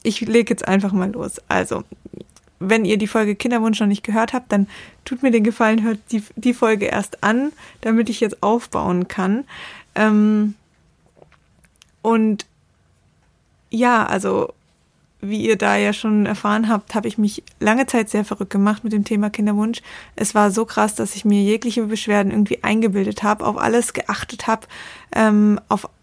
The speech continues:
irgendwie gehofft habe, dass ich eine Übelkeit bekomme, dass ich dann schwanger werd, bis ich mir dann irgendwann gesagt habe, „So, du, ähm, entspannst dich jetzt mal wieder und, ähm, fährst jetzt mal einen Gang zurück und, ähm, genießt jetzt diese Zeit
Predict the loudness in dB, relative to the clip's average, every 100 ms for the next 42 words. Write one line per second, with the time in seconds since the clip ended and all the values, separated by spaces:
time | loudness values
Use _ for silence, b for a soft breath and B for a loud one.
0 | -2 2 4 4 2 2 0 0 -4 -8
1 | -4 -4 -2 -4 -4 -6 -8 -6 -4 0
2 | 0 0 0 -4 -4 -4 0 0 0 -6
3 | -6 -4 -2 0 0 0 -2 -6 B B
4 | -4 -2 0 2 2 2 2 4 2 2
5 | -2 -4 -4 -2 -2 -4 -6 B B B
6 | 2 4 4 2 4 2 2 -2 -2 -4
7 | -4 -2 0 0 0 2 2 2 2 2
8 | 2 2 0 -6 -10 -2 -2 -2 -2 0
9 | 0 0 0 -2 -2 -2 -4 B B B
10 | B B B B _ -2 2 2 2 2
11 | 2 2 4 4 4 2 -2 -2 -4 -4
12 | -4 -4 -4 -6 -10 -16